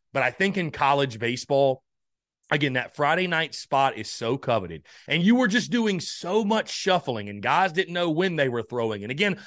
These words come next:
a lot of that was bad performance. A lot of that was, was just trying to find your best three. You know, James Hicks went down with an injury. Um,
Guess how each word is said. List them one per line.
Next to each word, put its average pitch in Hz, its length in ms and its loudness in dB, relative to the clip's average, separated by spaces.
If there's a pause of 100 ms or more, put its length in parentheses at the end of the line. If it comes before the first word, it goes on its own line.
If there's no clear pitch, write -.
a 226 120 6
lot 254 280 6
of 349 100 0
that 247 200 4
was 190 140 2
bad 151 240 4
performance. 117 360 -6
A 156 60 2
lot 202 240 4
of 247 100 2
that 214 220 2
was, 165 220 0 (180)
was 170 160 2
just 208 240 0
trying 180 480 -2
to 139 80 -2
find 151 300 0
your 135 100 2
best 120 340 -2
three. 110 260 -6
You 95 100 -8
know, 101 100 -6
James 139 400 -2
Hicks 160 260 -2
went 147 220 -6
down 143 220 0
with 135 100 -2
an 123 60 -4
injury. 143 580 0 (400)
Um, 117 540 0